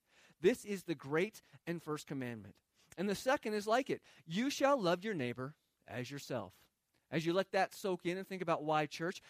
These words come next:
I now wanna move to the, the, what's called the Great Commission, where Jesus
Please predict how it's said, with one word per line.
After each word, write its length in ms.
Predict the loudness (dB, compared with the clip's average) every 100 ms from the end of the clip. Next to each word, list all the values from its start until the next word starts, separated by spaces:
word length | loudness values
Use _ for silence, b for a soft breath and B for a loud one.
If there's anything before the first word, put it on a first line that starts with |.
| B
I 100 | -2
now 240 | 2 2 2
wanna 180 | 2 2
move 300 | 2 2 0
to 240 | -2 -2 -4 b b -8
the, 100 | -6
the, 180 | 2 2
what's 300 | 4 0 0
called 380 | -4 2 2 0
the 60 |
Great 420 | -10 -2 0 0 -2
Commission, 540 | -6 -4 -4 -6 -10 -16 _ _
where 180 | 0 0
Jesus 760 | 0 -6 -4 -4 -4 -6 -6